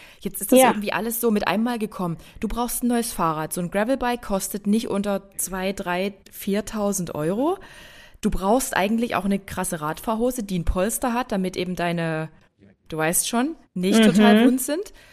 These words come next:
Speaker 1: Du brauchst aber irgendwie auch so einen Swimsuit, der gleichzeitig aber auch vielleicht fürs Fahrrad geeignet ist. Und dann denk ich mir so, hä, ich bin doch aber gar kein professioneller Triathlet, ich will doch einf-, ich will doch einfach nur mal mitmachen.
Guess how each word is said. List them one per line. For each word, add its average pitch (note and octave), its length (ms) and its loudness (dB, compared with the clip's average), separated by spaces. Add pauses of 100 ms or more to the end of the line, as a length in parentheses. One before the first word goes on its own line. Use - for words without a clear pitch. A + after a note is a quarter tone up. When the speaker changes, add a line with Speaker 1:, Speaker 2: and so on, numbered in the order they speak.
(140)
Speaker 1:
Du G3+ 80 -6
brauchst F#3+ 420 -2
aber F#3+ 140 -4
irgendwie G3 320 -4
auch E3+ 180 0
so - 160 -4
einen F3 180 -4
Swimsuit, G#3+ 920 -2
der G3 80 -2
gleichzeitig G#3 640 -4
aber F3 140 -2
auch - 100 -4
vielleicht E3 300 -8
fürs - 160 -8
Fahrrad F#3 360 -4
geeignet B3+ 420 -2
ist. - 260 -8 (340)
Und A#3+ 80 2
dann A3 120 6
denk A#3 180 0
ich C#4 80 -6
mir C4+ 100 -2
so, C#4 80 -2
hä, D4+ 280 -2
ich - 140 -10
bin D#4+ 160 -4
doch F4+ 140 -4
aber D#4+ 220 -2
gar D#4 140 -4
kein D#4 220 -4
professioneller D4 680 -2
Triathlet, C#4 420 -4
ich C4 120 -6
will C4+ 100 -4
doch C4+ 100 -4
einf-, - 320 -6
ich - 160 -12
will - 40 -10
doch B3+ 100 -4
einfach A#3+ 180 -4
nur C4 80 -2
mal C4+ 140 0
mitmachen. C#4 640 -2